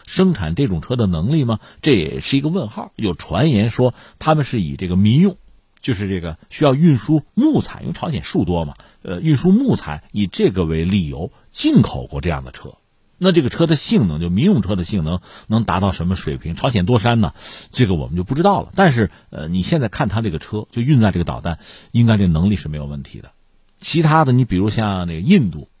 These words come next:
印度不是号称有自己的什么远程导弹吗？有烈火系列吗？说烈火五打得还远，它就没有这种车，它用的是那种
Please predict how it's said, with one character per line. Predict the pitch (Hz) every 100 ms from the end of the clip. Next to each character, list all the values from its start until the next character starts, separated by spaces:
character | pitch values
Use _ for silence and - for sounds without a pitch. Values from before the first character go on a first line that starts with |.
| _ _ -
印 | 196
度 | 156
不 | 131
是 | 151
号 | 139
称 | 123
有 | 131 80
自 | -
己 | 110
的 | 82
什 | 85
么 | 110
远 | 98 71
程 | - 113
导 | -
弹 | 156 139 123
吗？ | 113 107 _ _ _
有 | -
烈 | 98 147
火 | - 69
系 | -
列 | 143 131
吗？ | 107 92 _ _ _ _ _ -
说 | 117
烈 | 131
火 | 110
五 | 120 113 104
打 | 90
得 | 87
还 | 90
远， | 117 69 - - -
它 | - 190 190
就 | 135
没 | 80 73
有 | 110 76
这 | 78
种 | 62
车， | 62 - 69
它 | -
用 | 165 127
的 |
是 | 95
那 | 123 101
种 | 71